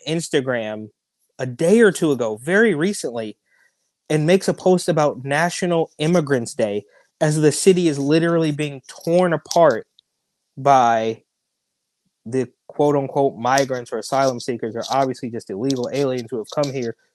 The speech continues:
to leech the free stuff that was promised to them by Eric Adams and, uh, Bo Jiden and on all these people who, who are promising things that are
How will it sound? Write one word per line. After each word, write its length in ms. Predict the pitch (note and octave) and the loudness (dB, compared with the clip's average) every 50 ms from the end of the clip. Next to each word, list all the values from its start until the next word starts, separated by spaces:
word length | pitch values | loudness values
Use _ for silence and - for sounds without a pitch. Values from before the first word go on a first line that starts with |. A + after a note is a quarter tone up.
| _ _ | _ _
to 100 | - C#3+ | -2 0
leech 440 | A#2+ A#2 B2+ C#3+ D#3 D3+ D3+ - - | 0 2 2 0 0 0 -4 -6 -8
the 100 | D#3 D3+ | -8 -8
free 260 | - - D3+ C#3+ C3+ | -6 -4 -4 -2 -2
stuff 320 | - - - D3 C#3 C3 | -2 0 2 2 2 2
that 140 | - B2 G#2 | -2 -2 -2
was 100 | D3+ - | -4 -6
promised 440 | _ - C#3 C3+ C#3+ C#3 C3+ - - | _ -2 0 0 0 -2 -4 -6 -6
to 80 | C3 | -6
them 220 | A#2 A#2 A2 G#2+ G#2 - _ - _ _ _ | -4 -4 -6 -6 -10 -16 _ -20 _ _ _
by 220 | - C3 C#3 C#3 | 2 4 4 2
Eric 300 | B2 B2+ B2 A#2 A2+ - | 0 -2 -2 -4 -4 -6
Adams 400 | A2+ A2 A2 A2 A2 G#2+ F#2+ - - _ _ | -6 -6 -6 -8 -8 -8 -8 -10 -10 _ _
and, 360 | C#3 D3 C#3+ C3+ C3+ B2+ B2 - _ _ _ _ _ _ _ _ _ _ _ _ - _ _ _ - - - - - | -2 -2 0 0 -2 -4 -8 -12 _ _ _ _ _ _ _ _ _ _ _ _ -20 _ _ _ -20 -20 -20 -18 -12
uh, 340 | - A#2+ A#2 G#2+ G2+ G2+ G2 F#2 - _ _ - A2+ A#2 - _ _ _ _ | -6 -4 -2 -2 -2 -4 -4 -8 -12 _ _ -14 -14 -14 -14 _ _ _ _
Bo 180 | - C#3 C#3 C3 | 2 2 4 4
Jiden 640 | B2+ A#2+ - C#3+ C3 C3 C3 B2+ B2+ B2 B2 B2 | 0 2 2 4 4 4 2 2 -2 -2 -2 -4
and 120 | B2 B2+ C#3 - - - | -4 -4 -6 -10 0 2
on 160 | E3 E3+ F3 | 4 6 6
all 140 | F3+ F#3 F#3 | 6 4 4
these 160 | F3 E3 - | 2 -2 -2
people 260 | - F#3 E3 C#3+ C#3+ | -2 -2 0 0 0
who, 160 | C#3+ C3 B2+ - _ | -2 -2 -4 -12 _
who 240 | - D3 C#3 B2+ B2 B2 - _ _ _ _ _ _ _ _ _ _ _ _ _ _ _ _ _ _ _ _ - | -6 -4 -4 -4 -6 -10 -16 _ _ _ _ _ _ _ _ _ _ _ _ _ _ _ _ _ _ _ _ -8
are 80 | C3+ | -8
promising 600 | C3 - - F#3+ F#3 F3 E3+ D#3 D3 - D#3 C#3+ | -8 0 2 4 4 4 2 0 -2 -4 -6 -4
things 360 | C#3+ D#3 D3 C#3+ C3+ C3+ B2+ C3+ | -2 -2 -2 -2 -2 -6 -6 -2
that 260 | C3+ B2+ A#2+ A#2+ - - _ _ _ _ _ _ _ _ _ _ _ _ _ _ _ _ _ _ _ _ - | -2 -2 -2 -4 -6 -10 _ _ _ _ _ _ _ _ _ _ _ _ _ _ _ _ _ _ _ _ -2
are 340 | C3 C#3 A#2+ A#2+ B2 - | 0 0 2 0 -2 -4